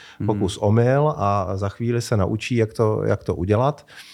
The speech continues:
Speaker 2: No, jsou, eh, krásný srovnání, jak dlouho trvá, eh, tomu jazykovému modelu zvládnout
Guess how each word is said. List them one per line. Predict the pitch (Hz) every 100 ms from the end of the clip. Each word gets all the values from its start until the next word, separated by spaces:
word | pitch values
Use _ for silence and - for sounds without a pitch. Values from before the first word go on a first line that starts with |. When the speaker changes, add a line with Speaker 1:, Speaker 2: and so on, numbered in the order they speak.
| - -
Speaker 2:
No, | 98 123 117
jsou, | - 107 107 104 -
eh, | 98
krásný | 87 - 92 101 107 107 110 104
srovnání, | - 101 95 98 98 101 107 110 110
jak | 101 95
dlouho | 104 101 107
trvá, | 107 - 92 95 98 104 104 - - - - -
eh, | -
tomu | - 98 98
jazykovému | 92 92 - 98 101 98
modelu | 92 95 101
zvládnout | 98 90 92 92 98 101 101 95